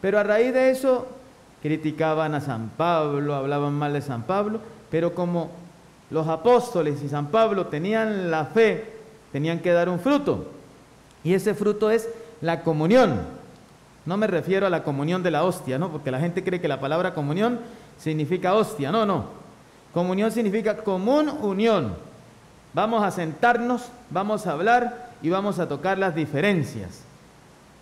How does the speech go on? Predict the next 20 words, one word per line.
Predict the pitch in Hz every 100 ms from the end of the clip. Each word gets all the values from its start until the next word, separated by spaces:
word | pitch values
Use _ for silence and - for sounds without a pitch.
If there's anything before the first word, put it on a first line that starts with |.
| -
Cosas | 180 175 175
que | 180
a | 139
veces | 160 170 170
no |
hacemos | 175 170 175 170
aquí | 139 - 156
en | 165 160
el | 156
Táchira. | 175 175 - 101 90 - - - - - - - -
Aquí | - 147 190
cuando | 190 180 151 135 113 92 - - - -
el | 135
Papa | 143 180 180 185
dice | 185 175
algo | 185 180 175
que | 147
no |
nos | 175 185
conviene, | 160 151 220 247